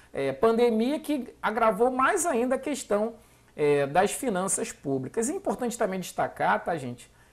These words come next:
que tanto o resultado primário, <clears throat> é, que a gente acabou de falar, quanto o teto de gastos, ele só compara,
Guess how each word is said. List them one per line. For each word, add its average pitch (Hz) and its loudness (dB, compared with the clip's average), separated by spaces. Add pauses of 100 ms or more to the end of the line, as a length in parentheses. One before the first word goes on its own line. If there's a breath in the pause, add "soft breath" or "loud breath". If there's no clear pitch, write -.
que 214 -4
tanto 269 0
o 208 6
resultado 170 2
primário, 147 -2 (100)
<clears throat> - -14
é, 101 -8
que - -8
a 131 -4
gente 151 -8
acabou 151 0
de 156 -6
falar, 143 2 (400 loud breath)
quanto 175 2
o 180 -4
teto 156 2
de 131 -4
gastos, 160 0
ele 208 4
só 208 2
compara, 190 4